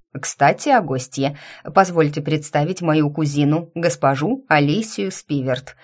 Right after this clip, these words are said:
Она вот-вот готовится снять траур, и я подумал, что ваше присутствие на ужине станет хорошим началом для светских мероприятий". "Весьма польщён", — сухо кивнул Дэйв,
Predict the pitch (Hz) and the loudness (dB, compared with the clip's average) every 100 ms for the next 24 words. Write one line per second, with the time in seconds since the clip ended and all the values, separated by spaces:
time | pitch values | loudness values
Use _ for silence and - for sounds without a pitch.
0 | - - 165 160 151 143 151 160 151 147 | -18 -4 0 2 0 0 0 0 2 -2
1 | 147 156 151 156 147 147 160 151 165 156 | 2 0 0 0 -2 -2 -6 -4 0 0
2 | 151 240 254 160 139 - _ - 170 143 | 0 -2 2 2 0 -8 _ -4 2 2
3 | 139 147 147 147 147 - 165 151 143 151 | 4 0 2 2 0 -2 0 0 0 -4
4 | 151 151 - 139 - 151 151 156 165 294 | -2 -4 -4 -8 -6 -2 2 2 2 2
5 | 196 151 151 156 - - 214 - 370 320 | 2 2 2 -2 -20 -18 -10 0 2 2
6 | - 262 254 - 220 160 139 - 214 269 | 4 4 4 2 0 0 0 0 2 4
7 | 269 - - 180 180 151 - 147 175 - | 2 0 -10 2 2 2 2 0 0 -6
8 | 226 208 185 160 151 143 127 - - 123 | -4 0 0 0 0 -2 -2 -4 -8 -10
9 | - _ _ _ _ _ 160 160 147 - | -10 _ _ _ _ _ -2 0 0 2
10 | 147 135 143 135 - - 92 - _ _ | 2 2 2 0 -4 -6 -8 -12 _ _
11 | _ - - - 156 170 160 170 170 165 | _ -10 -6 -4 -6 -6 -4 -2 -2 2
12 | 262 311 | 2 2